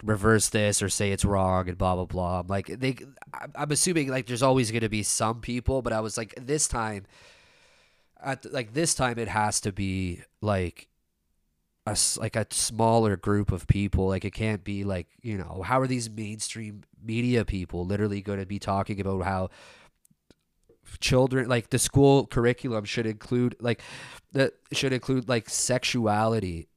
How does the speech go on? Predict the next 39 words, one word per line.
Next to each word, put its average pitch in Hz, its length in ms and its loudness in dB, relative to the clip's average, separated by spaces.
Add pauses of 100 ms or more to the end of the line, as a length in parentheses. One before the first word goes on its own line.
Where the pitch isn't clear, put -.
(420)
f-, - 200 -12
from, 113 300 0
from 104 240 -6
kindergartners 98 840 0
to, 92 440 -4
like, 90 320 -6 (240)
grade 101 280 -2
three? 104 320 -6
It's 90 100 -8
just 101 120 -10
like, 104 100 -8
how 113 400 2
can 98 160 -8
you 90 100 -6
possibly 98 560 -6
even, 92 340 -8
like, 90 320 -12
it's - 200 -8
better, 143 260 0
like, 123 200 -4 (320)
if, - 360 -2
if 135 220 -6
you 147 140 -2
think 156 260 -2
if 143 120 -2
you're, 131 140 2
like, 117 160 -2
a 107 40 0
leftist 107 520 0
or 107 60 -2
something, 104 320 -6
you 104 100 -4
would 101 120 -4
just 107 180 -4
kind 107 180 -2
of, 95 120 -8
like, 95 180 -6 (160)
you 117 100 -4
know, 95 160 -6